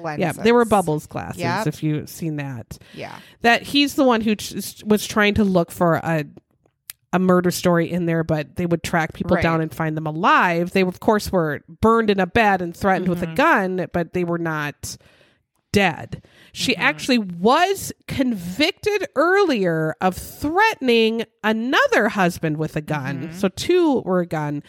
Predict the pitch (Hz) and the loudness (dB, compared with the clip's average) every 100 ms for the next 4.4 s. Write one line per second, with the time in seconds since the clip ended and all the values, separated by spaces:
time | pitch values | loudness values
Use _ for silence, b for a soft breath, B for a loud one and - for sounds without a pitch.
0 | B B B - 285 220 330 508 523 - | B B B -2 -2 2 4 4 4 2
1 | 370 311 254 214 214 208 - 202 190 190 | 2 2 2 4 4 2 2 2 4 4
2 | 180 - 180 196 190 - - 185 185 196 | 4 2 0 2 2 -2 -2 2 0 0
3 | 190 - 180 165 156 156 185 165 139 127 | -2 0 0 0 0 0 2 2 -2 -8
4 | - 190 170 165 | -4 2 2 0